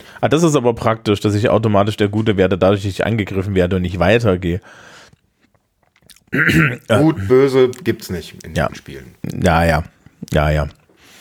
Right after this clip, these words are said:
Speaker 1: Ich sehe
Speaker 2: Also,
Speaker 1: schon.
Speaker 2: wirklich gut, böse gibt's in den Spielen nicht.
Speaker 1: Das ist, ist, ja. Ich habe ja Mass Effect fünfmal gespielt und es niemals übers Herz gebracht, die schlechten Optionen zu nehmen.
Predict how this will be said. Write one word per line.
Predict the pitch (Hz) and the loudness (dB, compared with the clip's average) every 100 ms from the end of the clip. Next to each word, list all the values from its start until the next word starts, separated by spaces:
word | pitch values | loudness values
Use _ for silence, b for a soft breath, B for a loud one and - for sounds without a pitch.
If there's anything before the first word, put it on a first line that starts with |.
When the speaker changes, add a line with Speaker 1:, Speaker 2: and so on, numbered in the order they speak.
| B B B B | B B B B
Speaker 1:
Ich | 90 - | -4 0
sehe | 90 | 2
Speaker 2:
Also, | 92 - | 2 0
Speaker 1:
schon. | 82 B B B B - | -2 B B B B -12
Speaker 2:
wirklich | 160 127 147 143 135 - | -4 0 0 0 -2 0
gut, | 120 117 | -4 -2
böse | 107 107 98 | -2 -2 -2
gibt's | 110 - | -6 -6
in | 92 | -6
den | 92 | -6
Spielen | - 95 92 | -6 -4 -2
nicht. | 98 151 B B B B - - - _ _ _ - _ _ _ _ _ - _ _ - | -2 -6 B B B B -20 -20 -20 _ _ _ -20 _ _ _ _ _ -20 _ _ -14
Speaker 1:
Das | - - | -10 -10
ist, | - - - - - | -10 -10 -10 -12 -14
ist, | - - - | -12 -12 -8
ja. | - 76 85 B B B B B B B | -6 -6 -8 B B B B B B B
Ich | - 127 | -4 0
habe | 135 | 0
ja | |
Mass | 196 95 127 151 | 2 2 2 0
Effect | - 95 - - - | 0 -2 -2 -12 -6
fünfmal | - 110 - 98 | -2 -2 2 2
gespielt | 101 - - 110 120 | 2 0 2 2 2
und | 95 | 0
es | 98 - | 0 2
niemals | 110 113 110 | 2 2 2
übers | 104 101 104 | 0 0 0
Herz | 98 - | -2 -2
gebracht, | 113 98 98 | -2 0 0
die | 101 | 0
schlechten | - 107 - - | 0 -2 -2 -4
Optionen | 82 - 71 90 | -2 -2 -2 -2
zu | 95 | -4
nehmen. | 64 - - | -4 -6 -8